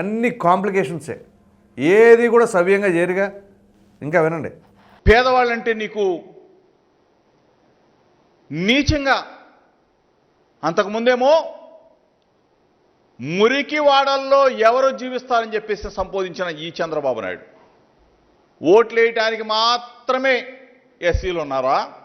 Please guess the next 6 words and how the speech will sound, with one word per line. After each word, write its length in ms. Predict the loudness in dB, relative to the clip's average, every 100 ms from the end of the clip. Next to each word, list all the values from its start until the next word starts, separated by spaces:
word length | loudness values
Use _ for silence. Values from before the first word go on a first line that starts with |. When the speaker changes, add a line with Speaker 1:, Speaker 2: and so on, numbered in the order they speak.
| -20 _ _ _ _ _ _ _ _ _
Speaker 2:
ఎస్టీలు 540 | 0 0 -2 -8 -6 -6
ఉన్నారా, 360 | -4 -2 -2 -4 -6 -18 -20 _ _ _ _ -8
మైనారిటీలు 800 | 0 2 2 0 -2 -4 -10 -10
ఉన్నారా, 340 | -6 -4 -2 -2 -4 -12 -20 _ _ _ _ _ _ _
బీసీలు 580 | -4 0 0 -2 -4 -4
ఉన్నారా? 360 | 0 0 2